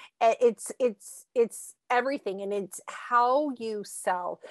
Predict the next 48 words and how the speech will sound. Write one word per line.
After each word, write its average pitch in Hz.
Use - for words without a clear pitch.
So 226
there's 262
a 277
lot 247
of 269
talk -
about 196
social 190
selling 185
right 185
now. 185
And 190
in 214
my 202
mind, 185
uh, 247
even 294
when 294
I 254
look 220
through, 214
and 233
I'm 339
on 311
Instagram, 196
like, 180
I 196
am 233
active, 202
I 226
have 208
a 185
Facebook 226
group, 226
but 190
when 220
I 226
go 349
back 214
and 202
look 202
at 196
my 196
recent 180
launch, 175
I 254
sold, 202
ev-, 214